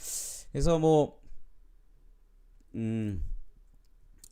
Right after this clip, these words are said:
아, 옥톡 정지라서 너는 섬나라 다둥이는, 아, 일주일부터. 그리고 섬나라 다둥이님도 그렇고 많은 분들이 사실 "방송 언제 해요? 왜,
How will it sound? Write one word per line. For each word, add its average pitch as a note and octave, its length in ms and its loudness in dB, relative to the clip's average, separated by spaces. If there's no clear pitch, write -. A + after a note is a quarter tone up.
아, G2+ 200 0
옥톡 - 440 12
정지라서 C3 540 12
너는 A2 420 2
섬나라 F#3 420 8
다둥이는, A2 640 2
아, F2+ 220 -2
일주일부터. A#2+ 600 0
그리고 B2+ 180 -2
섬나라 A#3+ 640 10
다둥이님도 E3+ 2250 2
그렇고 C#3+ 560 0
많은 F#3+ 320 0
분들이 E3 400 -2
사실 D#3 240 -4
"방송 D3+ 380 2
언제 C#3+ 260 4
해요? C#3+ 440 0
왜, C#3+ 320 2